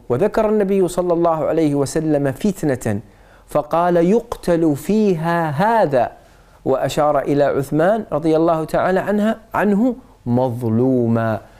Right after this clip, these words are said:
قال حذيفة رضي الله تعالى عنه، قال: "أرأيت يوم الدار؟"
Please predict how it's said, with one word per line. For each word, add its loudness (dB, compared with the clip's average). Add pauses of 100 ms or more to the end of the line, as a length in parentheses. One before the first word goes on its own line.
(200)
قال 0
حذيفة 0
رضي 2
الله 0
تعالى -2
عنه، -2
قال: 0
"أرأيت 0
يوم 0
الدار؟" -2